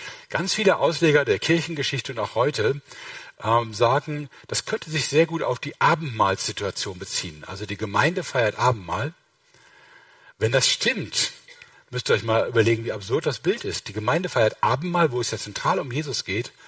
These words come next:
Und Jesus steht draußen, klopft an die Tür und sagt, „Ich wär gern dabei.“ Ja? Ähm,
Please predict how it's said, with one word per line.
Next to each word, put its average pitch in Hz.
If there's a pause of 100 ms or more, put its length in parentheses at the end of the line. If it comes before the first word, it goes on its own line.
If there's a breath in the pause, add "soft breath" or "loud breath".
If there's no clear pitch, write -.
(380 loud breath)
Und 123
Jesus 131
steht -
draußen, 143
klopft -
an 131
die 120
Tür 180
und 143
sagt, 139
„Ich -
wär 113
gern 120
dabei.“ 135 (1120)
Ja? 101 (1040 loud breath)
Ähm, 110